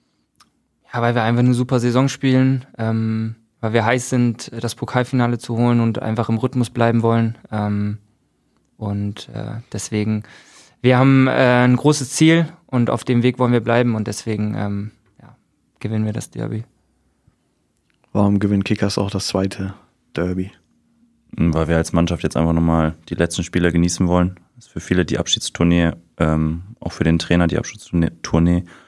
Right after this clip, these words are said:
Speaker 3: Und von daher, ähm, ist das, glaub ich, bei uns so ein bisschen der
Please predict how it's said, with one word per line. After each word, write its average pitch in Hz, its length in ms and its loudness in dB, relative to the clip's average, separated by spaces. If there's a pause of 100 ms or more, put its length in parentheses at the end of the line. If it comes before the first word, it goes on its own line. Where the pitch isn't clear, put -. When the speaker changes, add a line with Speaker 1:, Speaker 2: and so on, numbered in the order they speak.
(480)
Speaker 3:
Und 80 340 0
von 73 220 0
daher, 73 360 0 (240)
ähm, 73 400 -4 (260)
ist - 140 -18
das, - 120 -2
glaub - 320 -2
ich, - 180 -6
bei 69 80 -2
uns 76 220 2
so - 80 -2
ein 78 40 2
bisschen 73 500 0 (600)
der - 100 -6